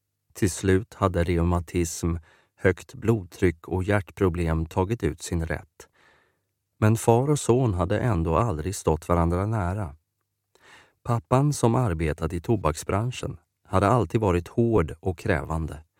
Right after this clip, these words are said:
Sonen hade kämpat för att leva upp till förväntningarna och hade varit duktig i skolan. Mamman var fortfarande i livet, sjuttioett år gammal, men inte heller de hade någon nära relation.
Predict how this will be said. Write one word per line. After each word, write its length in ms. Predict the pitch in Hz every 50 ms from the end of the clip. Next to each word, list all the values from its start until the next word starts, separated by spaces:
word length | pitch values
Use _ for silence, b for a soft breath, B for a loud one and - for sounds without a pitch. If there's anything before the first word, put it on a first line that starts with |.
| b b b b b b b b
Sonen 580 | b - - - 95 87 92 98 104 101 87 82
hade 180 | 82 80 85
kämpat 580 | 85 - - - 117 87 71 - - 95 98 -
för 120 | - -
att 100 | 90 87
leva 220 | 90 90 90 85 90
upp 300 | 87 90 113 - - -
till 200 | - 87 85 78
förväntningarna 840 | - 101 98 87 82 78 78 - - 110 104 101 98 95 95 87 80
och 100 | 82 82
hade 180 | 90 113 101 85
varit 300 | 82 87 87 87 90 -
duktig 360 | 113 95 - - - - 113
i 60 | 113
skolan. 560 | 110 - - 90 82 85 85 87 82 - - _ _ _ _ _ _ _ _ _ _ _ _ _ _ _ _ _ _ _ _ _ _ -
Mamman 640 | - 110 110 110 110 107 107 127 139 135 131 117
var 160 | 92 95 92
fortfarande 580 | 92 - - 131 113 - - - 87 87 87 92
i 20 |
livet, 560 | 92 90 80 82 87 87 78 73 - _ - _ _ _ _
sjuttioett 580 | - - - 107 - - 95 90 95 110 - -
år 120 | 82 80
gammal, 480 | 78 90 87 80 73 69 69 71 - - b b b b b b b b b b b b
men 180 | b 113 113 117
inte 240 | 110 95 87 - 127
heller 220 | 127 113 110 113
de 300 | 113 110 98 110 139 131
hade 240 | 101 85 85 80 87
någon 360 | 85 82 80 80 80 80 87
nära 320 | 107 113 95 - - 78 78
relation. 640 | 80 82 85 90 98 - - 120 101 82 76 78